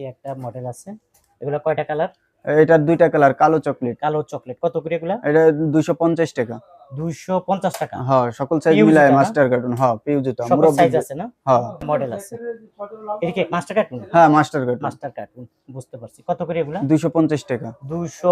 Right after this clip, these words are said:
Speaker 1: পঞ্চাশ টাকায় মাস্টার কার্টুন পেয়ে যাবেন। এই দেখেন, দুই পিতা। পিউ জুতা, দুই পিতা।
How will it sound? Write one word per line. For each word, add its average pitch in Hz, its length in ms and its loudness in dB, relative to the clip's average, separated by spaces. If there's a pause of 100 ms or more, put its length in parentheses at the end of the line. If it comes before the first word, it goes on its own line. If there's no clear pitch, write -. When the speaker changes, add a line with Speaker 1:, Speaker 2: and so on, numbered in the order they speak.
(140)
Speaker 1:
পঞ্চাশ 170 320 -4
টাকায় 156 300 -6
মাস্টার 143 300 -14
কার্টুন 139 260 -12
পেয়ে 151 220 -8
যাবেন। 131 220 -10 (220)
এই 147 80 -6
দেখেন, 131 220 -6
দুই 160 180 -4
পিতা। 147 300 -10 (760)
পিউ 160 260 -6
জুতা, 160 280 -2
দুই 151 200 -6
পিতা। 151 280 -8